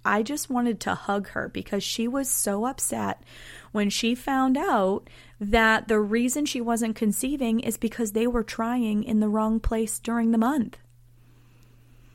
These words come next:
Just that little change was the difference between somebody going through an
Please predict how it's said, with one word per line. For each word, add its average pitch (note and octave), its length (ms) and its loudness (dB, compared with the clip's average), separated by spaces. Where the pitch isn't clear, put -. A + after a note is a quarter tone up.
Just D4+ 320 0
that A#3 200 -2
little A3+ 300 0
change G#3+ 580 -2
was G#3 220 0
the A3+ 100 -4
difference A3+ 460 -2
between G#3+ 400 -2
somebody A3 460 -2
going G#3 460 0
through G3+ 720 2
an G3+ 240 0